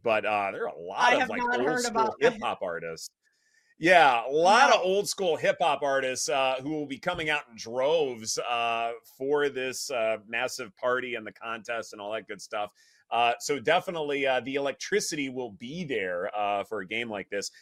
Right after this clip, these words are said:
Speaker 1: I have to believe that's that. Uh, but in all seriousness, I think also, too, uh, when it comes to, say, the quarterback issues, uh, for New Orleans,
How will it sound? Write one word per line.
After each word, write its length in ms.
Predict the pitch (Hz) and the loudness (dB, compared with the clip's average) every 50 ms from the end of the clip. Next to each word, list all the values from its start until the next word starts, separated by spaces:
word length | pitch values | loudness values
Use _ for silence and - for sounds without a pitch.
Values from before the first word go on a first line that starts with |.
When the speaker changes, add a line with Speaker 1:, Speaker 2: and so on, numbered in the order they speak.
| _ - | _ -4
Speaker 1:
I 160 | - 123 123 - - | -2 -2 -2 0 2
have 220 | 156 143 135 - - | 2 2 2 0 -4
to 80 | 139 117 | -10 -8
believe 440 | 107 110 107 107 107 104 98 85 | -6 -6 -6 -6 -6 -6 -8 -8
that's 260 | 87 90 87 - - - | -8 -8 -8 -8 -8 -6
that. 340 | 104 107 104 90 78 76 - _ _ _ _ _ - | -4 -4 -4 -4 -6 -10 -14 _ _ _ _ _ -2
Uh, 260 | 123 113 110 110 110 113 - | 2 4 4 4 4 2 2
but 200 | 147 262 311 302 | 4 4 4 4
in 80 | 262 202 | 4 2
all 160 | 170 160 135 | 0 0 -2
seriousness, 640 | - - 147 143 135 123 113 104 - - 110 101 - | -2 0 0 0 0 0 -2 -4 -8 -8 -10 -10 -6
I 100 | - 131 | -4 -4
think 200 | 127 127 123 107 | -2 -2 -2 -2
also, 340 | 117 113 110 107 - 110 101 | -2 -2 -2 -4 -6 -8 -10
too, 460 | 87 - - 135 135 123 117 110 107 | -10 -10 -8 -6 -4 -4 -4 -2 0
uh, 140 | 104 101 101 | 0 0 0
when 180 | 104 101 104 104 | -2 -4 -6 -8
it 80 | 101 | -8
comes 200 | - 117 117 98 - | -10 -10 -10 -10 -10
to, 60 | 104 | -12
say, 140 | - 120 107 | -10 -10 -12
the 80 | - | -12
quarterback 560 | - - - 165 180 175 160 123 110 98 - - | -12 -10 -6 -4 -2 -2 0 0 -2 -2 -2 -6
issues, 520 | 95 90 - - 101 95 95 95 90 - | -10 -10 -8 -10 -8 -8 -8 -8 -8 -8
uh, 120 | 98 92 | -6 -8
for 160 | 87 - - 87 | -8 -10 -12 -16
New 120 | 85 87 | -12 -6
Orleans, 520 | 92 113 123 123 117 101 92 85 85 - | -2 0 0 0 0 -4 -6 -12 -14 -16